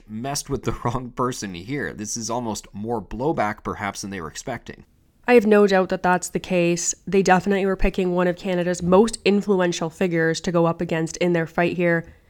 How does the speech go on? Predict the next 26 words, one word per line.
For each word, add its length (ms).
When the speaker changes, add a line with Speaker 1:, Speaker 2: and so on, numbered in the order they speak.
Speaker 2:
Jordan 240
Peterson 380
is 100
arguably 460
one 140
of 80
the 100
greatest 340
minds 240
of 60
his 100
generation, 540
and 120
he 100
has 140
so 200
much 240
influence 440
not 260
just 260
in 120
Canada, 520
but 120
across 320
the 40
world. 380